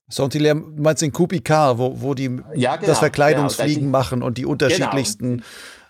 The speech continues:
Speaker 1: Konstruktionen dann unten drum haben?
Speaker 2: Genau, und dann habe ich die, äh, mal gefragt, ja, hey, äh, wie ist das und so, was dürft ihr da, wie viel und hin und her. Habt ihr schon gesehen, der Gleitwinkel ist grottenschlecht, wie s-, den sie da fliegen.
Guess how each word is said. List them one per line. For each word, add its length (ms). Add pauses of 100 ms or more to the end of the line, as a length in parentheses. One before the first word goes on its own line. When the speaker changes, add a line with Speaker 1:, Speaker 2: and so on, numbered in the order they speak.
Speaker 1:
Konstruktionen 640
dann 180
unten 280
drum 340
haben? 360 (140)
Speaker 2:
Genau, 420
und 140
dann 100
habe 180
ich 80
die, 220
äh, 220
mal 180
gefragt, 520
ja, 300
hey, 220 (220)
äh, 360
wie 80
ist 180
das 140
und 160
so, 240
was 200
dürft 320
ihr 80
da, 280
wie 80
viel 400
und 180
hin 220
und 100
her. 140
Habt 160
ihr 80
schon 160
gesehen, 380
der 140
Gleitwinkel 720
ist 160
grottenschlecht, 800
wie 100
s-, 160
den 200
sie 140
da 140
fliegen. 480